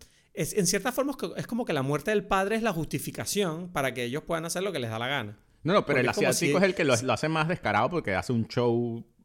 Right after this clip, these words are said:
Speaker 2: donde está invitando al alien a que coma y toda la gente lo vea. O sea, él,
Speaker 1: Es
Speaker 2: él
Speaker 1: ve-, es ve-, es verdad. Entonces, claro, yo no me había dado cuenta de eso. El, el asiático, que no me acuerdo el nombre del personaje, ¿sabes?
Speaker 2: Ujú.
Speaker 1: Que interpretado por Steven Yeun.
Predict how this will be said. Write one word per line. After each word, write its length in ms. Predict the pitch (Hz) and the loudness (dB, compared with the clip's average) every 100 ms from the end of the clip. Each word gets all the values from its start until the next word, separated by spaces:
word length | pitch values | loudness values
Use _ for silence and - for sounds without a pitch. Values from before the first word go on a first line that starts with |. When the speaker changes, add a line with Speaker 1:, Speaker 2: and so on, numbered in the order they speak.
| - | -6
Speaker 2:
donde 300 | 117 101 95 | 0 0 0
está 680 | - 90 90 98 98 104 107 | -2 -2 -2 0 -2 -2 -2
invitando 420 | 120 98 87 92 | -2 -2 -2 -2
al 80 | 104 | 2
alien 300 | 107 107 104 | 2 2 0
a 80 | 110 | -2
que 140 | 98 | -4
coma 340 | - 107 107 107 | -4 -4 -2 -2
y 60 | |
toda 140 | 92 87 | -4 -4
la 60 | |
gente 200 | 101 98 | -2 -2
lo 100 | 101 | -2
vea. 280 | 87 110 73 - | 0 0 -2 -6
O 60 | |
sea, 160 | 110 104 | -2 0
él, 140 | 104 | 0
Speaker 1:
Es 60 | - | 2
Speaker 2:
él 60 | 262 | 2
Speaker 1:
ve-, 80 | 202 | 2
es 120 | 202 | 0
ve-, 140 | - - - - | -2 -8 -20 -6
es 120 | 190 226 | -2 0
verdad. 260 | 254 269 196 | -2 -2 -2
Entonces, 380 | 175 214 - | -2 0 0
claro, 220 | - 247 151 | 0 -2 -2
yo 120 | 156 | -2
no 60 | |
me 60 | 214 | -4
había 140 | 254 | -2
dado 140 | 220 147 | 0 0
cuenta 300 | 147 139 143 | -2 -2 0
de 80 | 131 | 0
eso. 240 | - 131 | 0 -2
El, 380 | 156 135 131 - _ _ | 0 0 0 -8 _ _
el 180 | 151 135 | -2 -2
asiático, 760 | 117 - 156 156 214 269 294 - - | -2 -2 0 0 -2 -8 -12 -14 -8
que 100 | 131 | -6
no 80 | 139 | -4
me 80 | |
acuerdo 280 | 196 220 160 | -4 -4 -4
el 80 | 131 | -4
nombre 180 | 143 123 | -4 -6
del 60 | |
personaje, 480 | 117 110 131 139 113 | -6 -8 -6 -6 -6
¿sabes? 260 | - 110 120 | -8 -6 -6
Speaker 2:
Ujú. 120 | 131 143 - | -6 -10 -10
Speaker 1:
Que 100 | 135 | -8
interpretado 420 | 123 123 117 123 | -6 -6 -4 -4
por 120 | - | -6
Steven 320 | - 127 135 | -6 -6 -4
Yeun. 320 | 165 135 143 | -4 -4 -8